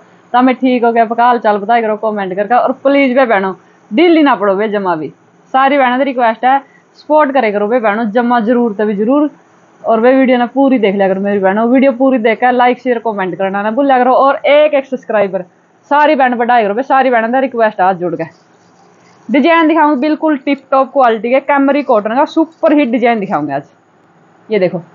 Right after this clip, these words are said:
जमा प्योर कैमरी कॉटन है, गजब का सूट है।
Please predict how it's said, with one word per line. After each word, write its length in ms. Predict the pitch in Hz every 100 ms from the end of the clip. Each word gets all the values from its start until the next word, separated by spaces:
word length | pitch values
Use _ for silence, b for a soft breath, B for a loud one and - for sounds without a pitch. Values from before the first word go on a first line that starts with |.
| _ - - _ _ _ _ _ - - - - - - - - - - 185
जमा 260 | 294 339 349 -
प्योर 320 | 339 349 370
कैमरी 380 | 302 240 202 214
कॉटन 360 | 240 185 196
है, 220 | 220 254 269 _ - - - 180 180
गजब 300 | 285 254 254
का 80 | 208
सूट 280 | - 226 165
है। 120 | 151